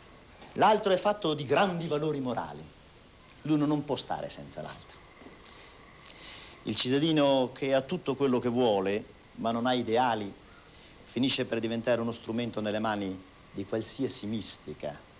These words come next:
o di qualsiasi tirannide, specialmente di quelle surrettizie,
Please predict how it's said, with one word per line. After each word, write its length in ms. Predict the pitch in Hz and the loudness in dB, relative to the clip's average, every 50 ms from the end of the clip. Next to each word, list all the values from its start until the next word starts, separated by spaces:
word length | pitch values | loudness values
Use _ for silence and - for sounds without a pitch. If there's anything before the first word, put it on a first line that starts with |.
| - - - | -20 -20 -12
o 80 | - 95 | -10 -8
di 120 | 101 113 | -8 -6
qualsiasi 480 | - - 117 - - - 131 117 - 117 | -2 -2 -2 -2 0 -2 -2 -2 -2 -4
tirannide, 540 | 104 - 113 107 92 87 85 82 78 76 80 | -4 -2 0 0 0 0 -2 -4 -6 -6 -6
specialmente 560 | - - - 95 - 110 120 131 127 110 110 | -6 -6 -4 -4 -2 0 0 0 0 -2 -4
di 100 | 104 101 | -6 -4
quelle 200 | 104 117 107 104 | -4 -4 -2 -2
surrettizie, 920 | - - - 98 104 98 98 - - 82 73 - - - - 73 71 - | -4 -4 -4 -6 -6 -8 -8 -10 -12 -12 -10 -6 -6 -6 -6 -6 -8 -10